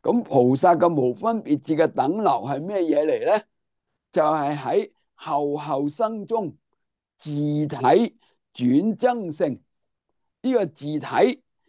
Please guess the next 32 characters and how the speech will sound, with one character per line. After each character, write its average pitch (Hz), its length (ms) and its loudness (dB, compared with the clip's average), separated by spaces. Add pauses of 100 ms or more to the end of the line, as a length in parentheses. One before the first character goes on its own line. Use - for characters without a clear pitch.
(240)
就 - 100 2
係 139 160 2
指 170 120 -10
佢 202 160 6
嗰 165 160 6
種 180 220 -2
無 113 200 -2
分 160 300 -8
別 131 240 -2
智 147 180 2
啊 117 140 -4 (580)
嘅 147 180 4
自 123 200 -8
體， - 420 0 (800)
係 147 180 2
不 220 160 2
斷 165 240 2 (400)
噉 156 200 -2
樣 196 260 -6
產 160 440 -8
生 208 440 4 (400)
而 147 500 6
去 127 60 4
增 233 400 0
強 113 320 -6 (800)
啊， 127 240 0 (140)
變 170 260 4
得 233 280 4
越 156 160 2
嚟 120 420 -2
越 143 100 4
殊 135 280 -6